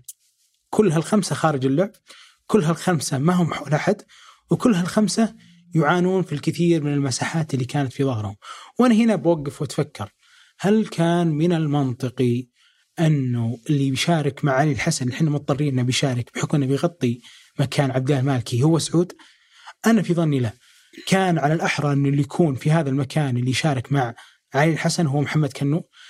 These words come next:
لأن محمد كان حاد جدًا في الالتحامات مع لعيبة الأرجنتين ولعيبة هولندا، لأن محمد بخلاف الحالة الدفاعية كان يعطينا حلول حنا نطلع الكرة. هذا الشيء حنا فقدناه تمامًا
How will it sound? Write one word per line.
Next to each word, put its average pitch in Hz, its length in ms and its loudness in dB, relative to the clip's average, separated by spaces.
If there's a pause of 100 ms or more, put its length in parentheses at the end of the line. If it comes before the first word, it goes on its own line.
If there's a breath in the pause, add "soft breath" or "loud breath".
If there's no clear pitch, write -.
(200 loud breath)
لأن 170 140 4
محمد 160 480 0
كان 143 220 -4
حاد 143 480 -2
جدًا 135 420 -2
في 123 100 -10
الالتحامات 135 520 -2
مع 131 60 -4
لعيبة 131 140 -2
الأرجنتين 127 440 -4
ولعيبة 131 280 -4
هولندا، 135 360 -2 (560 loud breath)
لأن 170 100 4
محمد 165 520 0
بخلاف 151 460 0
الحالة 151 260 -2
الدفاعية 139 480 0
كان 160 220 0
يعطينا 147 380 0
حلول 147 440 0
حنا 135 200 -2
نطلع 139 280 0
الكرة. 147 420 -2 (460 loud breath)
هذا 165 120 4
الشيء 156 260 0
حنا 165 160 0
فقدناه 139 360 0
تمامًا 127 480 -2